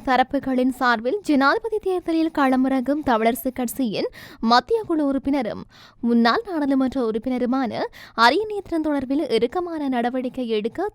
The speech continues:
தமிழரசு கட்சி ஏகமனதாக முடிவெடுத்துள்ளது. நேற்றைய தினம் இடம்பெற்ற கூட்டத்தின் போதே இந்த தீர்மானம் மேற்கொள்ளப்பட்டுள்ளது. குறித்த விடயத்தினை இலங்கை தமிழரசு கட்சியின் பேச்சாளரும் நாடாளுமன்ற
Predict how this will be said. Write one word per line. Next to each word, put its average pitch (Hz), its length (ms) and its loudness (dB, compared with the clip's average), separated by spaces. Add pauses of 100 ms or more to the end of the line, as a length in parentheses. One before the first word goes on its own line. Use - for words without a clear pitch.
தமிழரசு 349 440 0
கட்சி 339 400 -2 (580)
ஏகமனதாக 330 760 2
முடிவெடுத்துள்ளது. 233 760 2 (520)
நேற்றைய 233 420 0
தினம் 233 320 2
இடம்பெற்ற 226 380 -2
கூட்டத்தின் 247 540 -4
போதே 214 300 -4 (420)
இந்த 277 280 4
தீர்மானம் 381 560 -2
மேற்கொள்ளப்பட்டுள்ளது. 240 920 -2 (600)
குறித்த 349 300 2
விடயத்தினை 302 560 2 (200)
இலங்கை 285 340 2
தமிழரசு 262 560 0
கட்சியின் 247 480 -2
பேச்சாளரும் 262 640 -4 (380)
நாடாளுமன்ற 427 520 4